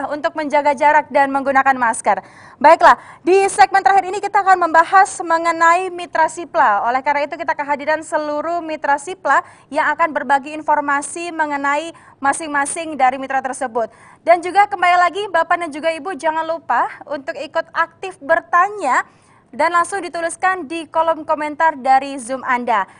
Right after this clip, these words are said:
Tapi saya ingin menyapa sekali lagi Bapak dan juga Ibu, apa kabar? Boleh kita lambaikan tangan sekali lagi?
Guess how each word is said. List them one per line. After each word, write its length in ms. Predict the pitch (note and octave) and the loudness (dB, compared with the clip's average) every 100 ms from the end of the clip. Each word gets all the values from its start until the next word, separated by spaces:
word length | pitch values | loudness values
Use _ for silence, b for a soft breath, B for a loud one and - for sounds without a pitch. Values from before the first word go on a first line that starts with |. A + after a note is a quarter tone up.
| B B | B B
Tapi 240 | E4+ G#4 | 2 4
saya 160 | G#4 A4+ | 2 2
ingin 160 | G#4+ | 0
menyapa 380 | G4+ G4 G#4 G#4+ | 2 2 4 2
sekali 160 | - F#4+ | 2 2
lagi 240 | G4 F#4 F#4 | 2 0 -4
Bapak 340 | D#4+ E4 F4+ | 0 2 2
dan 20 | D#4 | 0
juga 180 | F4+ F#4 | 0 0
Ibu, 320 | F#4 F#4+ - | 0 -6 -2
apa 220 | F4 F#4 | 2 2
kabar? 380 | F#4 F#4 F4+ E4 | 4 6 6 6
Boleh 160 | E4+ F#4 | 2 2
kita 220 | F#4 F4+ | 2 4
lambaikan 480 | F4+ F4+ F4+ F4+ F4 | 6 4 2 2 2
tangan 260 | E4+ E4+ | 2 2
sekali 380 | E4+ F#4 E4+ E4+ | -2 -2 0 2
lagi? 300 | F4+ F#4 D#4 | 2 2 -4